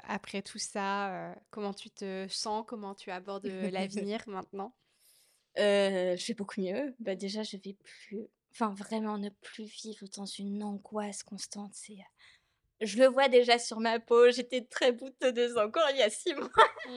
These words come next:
Speaker 1: Ouais.
Speaker 2: <laughs> Bon, après, euh, pour le coup, je suis encore en bonne dépre-, dépression,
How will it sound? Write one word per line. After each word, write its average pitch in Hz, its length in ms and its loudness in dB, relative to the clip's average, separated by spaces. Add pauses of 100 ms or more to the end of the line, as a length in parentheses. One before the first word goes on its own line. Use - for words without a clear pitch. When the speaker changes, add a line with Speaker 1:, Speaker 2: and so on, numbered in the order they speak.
Speaker 1:
Ouais. 240 160 -2 (420)
Speaker 2:
<laughs> - 1040 0 (280)
Bon, 208 140 -4
après, 196 1500 -2
euh, - 100 -10
pour 196 140 -8
le 208 140 0
coup, 226 220 -4
je 185 220 -4
suis 190 460 -8
encore 190 380 -6
en 196 80 -4
bonne 202 240 -2
dépre-, 190 340 -2
dépression, 190 760 -4